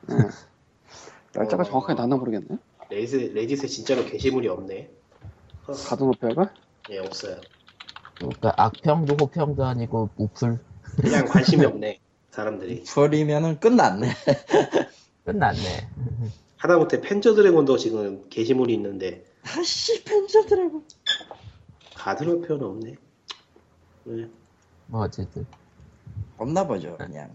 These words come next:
Speaker 4: 거기서 끝나는.
Speaker 3: 뭐 어쨌든 뭐 이에이는 그렇고요. 다음 회사는 유비인데 유비 본 사람 없죠, <laughs> 여기?
Speaker 4: 없어.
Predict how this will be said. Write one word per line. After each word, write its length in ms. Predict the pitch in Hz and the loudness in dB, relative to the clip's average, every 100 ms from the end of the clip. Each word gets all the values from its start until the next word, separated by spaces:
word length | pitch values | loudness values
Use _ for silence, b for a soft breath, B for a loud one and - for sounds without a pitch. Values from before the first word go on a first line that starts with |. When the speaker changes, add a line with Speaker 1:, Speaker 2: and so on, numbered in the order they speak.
| - | -18
Speaker 4:
거기서 420 | 87 87 87 78 | -14 -12 -12 -16
끝나는. 600 | 107 113 107 92 69 64 | -12 -10 -8 -10 -12 -14
Speaker 3:
뭐 140 | - 127 | -2 2
어쨌든 880 | 110 113 127 - 131 120 113 107 104 - - | 2 0 -6 -4 -2 0 -2 -2 -6 -10 -8
뭐 100 | 131 | -2
이에이는 460 | 120 143 196 214 175 | 2 4 6 6 4
그렇고요. 600 | 110 104 - 101 120 107 | 2 2 0 0 0 2
다음 640 | 113 127 180 196 180 151 139 | 2 2 2 0 -2 -2 0
회사는 480 | 135 139 135 131 - | 2 2 2 0 2
유비인데 800 | 120 131 175 190 156 143 127 110 | 4 4 2 4 6 6 6 2
유비 260 | 117 127 208 | 2 4 4
본 180 | 226 233 | 4 4
사람 280 | 226 359 370 | 6 6 8
없죠, 380 | 135 117 - 175 | 6 4 6 8
<laughs> 200 | 139 120 | 10 8
여기? 400 | 135 110 95 101 | 6 -2 -2 0
Speaker 4:
없어. 520 | 127 - 170 147 - | 0 4 6 6 4